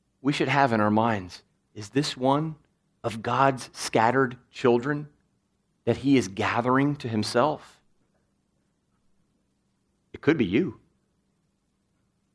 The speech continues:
If you haven't repented of your sins and turned to Jesus Christ in faith, it could be that you're one of his scattered sheep and he's calling to you this morning, "Come to me, believe in me, follow me."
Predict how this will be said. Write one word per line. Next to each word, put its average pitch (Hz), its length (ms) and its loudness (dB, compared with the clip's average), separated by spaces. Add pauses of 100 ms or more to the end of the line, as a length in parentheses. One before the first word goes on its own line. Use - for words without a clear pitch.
(880)
If 104 120 -10
you 151 100 4
haven't 151 280 4
repented 143 400 2
of 113 100 0
your 98 80 -4
sins 147 580 -2 (840)
and 92 140 -12
turned 139 340 2
to 113 80 -6
Jesus 120 420 -4
Christ 131 420 0
in 98 120 -2
faith, 143 360 2
it 107 120 -6
could 180 200 2
be 190 100 6
that 185 160 6
you're 160 320 8
one 175 180 6
of 107 80 0
his 113 140 0
scattered 95 420 0
sheep 123 200 0
and 139 80 2
he's 190 140 2
calling 202 540 4
to 202 160 2
you 214 320 2
this - 200 -6
morning, 208 340 4
"Come - 240 -6
to 208 120 -4
me, 160 260 2 (280)
believe 196 460 2
in 170 140 6
me, 104 200 2 (160)
follow 190 460 0
me." 151 320 -2